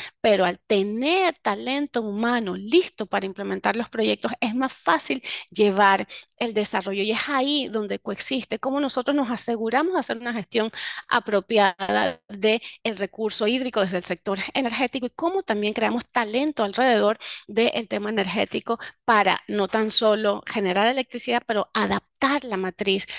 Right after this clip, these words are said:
a esos nuevos genera-, escenarios desde el talento local. Hemos creado, eh, diferentes, eh, capacitaciones, técnico en transición energética para tener más personal para lograr las metas, que una de ellas es tener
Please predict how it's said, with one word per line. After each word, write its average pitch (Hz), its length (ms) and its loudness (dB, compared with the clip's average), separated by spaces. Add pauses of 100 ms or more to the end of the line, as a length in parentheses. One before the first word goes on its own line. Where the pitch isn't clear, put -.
(140)
a 190 160 2
esos 202 240 -2
nuevos 214 280 -2
genera-, 277 480 -2
escenarios 214 680 -2
desde 240 420 0 (340)
el 202 200 -2
talento 196 440 -2
local. 190 460 -2 (220)
Hemos 220 240 0
creado, 208 640 4 (960)
eh, 220 200 2
diferentes, 208 1000 -2
eh, 202 540 -2
capacitaciones, 233 1000 -2 (300)
técnico 277 380 0
en 240 80 -2
transición 214 520 -2
energética 220 640 -2
para 196 160 -4
tener 196 280 -2
más 247 220 -2
personal 214 480 -4
para 214 180 0
lograr 202 300 0
las 214 140 -2
metas, 220 280 0
que 220 180 -2
una 208 260 0
de 208 160 6
ellas 214 200 2
es 214 140 -4
tener 214 400 0